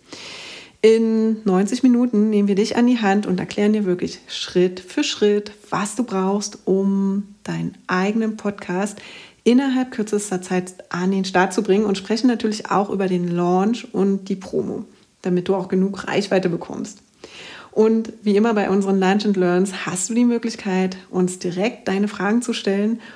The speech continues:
und mit uns und der Community in den Austausch zu gehen. Meld dich jetzt an, wenn du ganz gezielte Unterstützung zum Thema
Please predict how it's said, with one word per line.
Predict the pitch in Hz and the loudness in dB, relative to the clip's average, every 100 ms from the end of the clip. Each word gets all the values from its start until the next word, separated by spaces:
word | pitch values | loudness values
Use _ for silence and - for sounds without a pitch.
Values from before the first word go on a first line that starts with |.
| - | -8
und | - 202 202 208 208 | 2 2 4 2 2
mit | 196 - | -2 0
uns | 190 208 220 - | 2 2 0 -2
und | 190 185 185 | 0 2 2
der | 185 180 | 0 0
Community | 185 180 175 175 175 | 0 0 0 -4 -2
in | 165 | -2
den | 165 | -2
Austausch | - 160 - 165 - | -4 -6 -6 -12 -12
zu | - | -12
gehen. | 196 - - _ _ - - - - - - - | -10 -10 -14 _ _ -20 -20 -20 -18 -20 -8 2
Meld | 208 214 214 | 4 4 2
dich | 214 202 208 - | 2 4 2 2
jetzt | 214 247 | 2 2
an, | - 185 208 | 0 2 2
wenn | 196 185 | 2 2
du | 185 180 | 0 0
ganz | 170 233 - | 0 0 0
gezielte | 220 214 220 220 190 | -2 0 0 2 0
Unterstützung | 175 170 - 240 247 220 202 | 0 -4 -2 -2 0 0 0
zum | - 233 247 | 0 2 2
Thema | 240 202 180 | 2 0 0